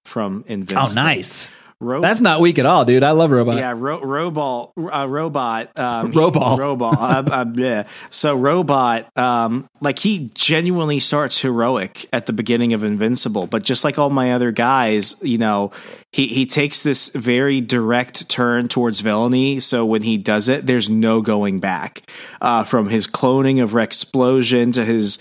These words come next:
Speaker 1: you know, um, plots to kill most of Earth's heroes, you know, the ones that Omni-Man didn't kill,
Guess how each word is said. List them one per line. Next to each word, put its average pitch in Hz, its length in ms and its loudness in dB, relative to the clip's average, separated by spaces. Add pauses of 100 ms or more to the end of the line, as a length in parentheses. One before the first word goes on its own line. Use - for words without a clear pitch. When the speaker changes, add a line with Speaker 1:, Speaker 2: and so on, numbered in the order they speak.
(280)
Speaker 1:
you 127 80 0
know, 104 400 2
um, 101 680 -2
plots 127 420 0
to 117 100 -2
kill 131 460 -2
most 123 380 0
of 117 180 -4
Earth's 117 320 0
heroes, 123 500 0
you 117 60 2
know, 110 60 0
the 107 100 0
ones 117 200 0
that 110 120 -2
Omni-Man 107 560 0
didn't 104 240 -4
kill, 104 440 -4